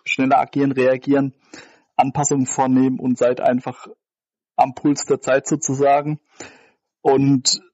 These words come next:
nutzt es natürlich auch, um da auf euch aufmerksam zu machen. Du hattest mir gesagt, ihr wart jetzt oder seid auf Messen auch unterwegs, um auf Encharge aufmerksam zu machen.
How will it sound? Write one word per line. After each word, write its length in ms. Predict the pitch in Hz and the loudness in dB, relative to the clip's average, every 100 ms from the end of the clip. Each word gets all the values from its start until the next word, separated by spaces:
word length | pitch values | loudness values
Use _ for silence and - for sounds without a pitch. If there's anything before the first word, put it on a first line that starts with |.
| _ | _
nutzt 380 | 139 135 143 - | -2 -2 -2 -4
es 100 | 147 | -2
natürlich 380 | 147 139 139 - | -2 0 0 2
auch, 200 | 135 131 | 0 -2
um 180 | - 131 | -4 0
da 120 | 123 | 2
auf 220 | - - | 2 -2
euch 140 | 135 139 | -4 -4
aufmerksam 500 | 135 - 143 151 135 | -4 -4 -4 -4 -4
zu 120 | 139 | -4
machen. 260 | 139 143 | -4 -4
Du 120 | 131 127 | -4 -4
hattest 240 | 131 - | -4 0
mir 100 | 131 | 0
gesagt, 280 | 127 131 - | 2 -2 -4
ihr 180 | 127 123 | -2 2
wart 280 | 123 131 | 2 2
jetzt 200 | 135 - | -2 -2
oder 360 | 135 123 117 - _ _ | -2 0 0 -4 _ _
seid 380 | - 131 139 127 | -4 -2 0 -4
auf 180 | 131 | -4
Messen 280 | 131 147 151 | -2 0 2
auch 140 | 151 151 | 2 0
unterwegs, 540 | 147 147 143 143 - - _ _ | -2 0 0 -2 -4 -20 _ _
um 240 | 143 147 | -4 0
auf 220 | 147 139 - | 2 0 -2
Encharge 600 | - 147 - 139 - 135 | -6 -2 0 0 -2 -6
aufmerksam 500 | 147 143 - 139 131 | -4 -6 -4 -8 -8
zu 120 | 139 | -8
machen. 320 | 143 147 | -8 -8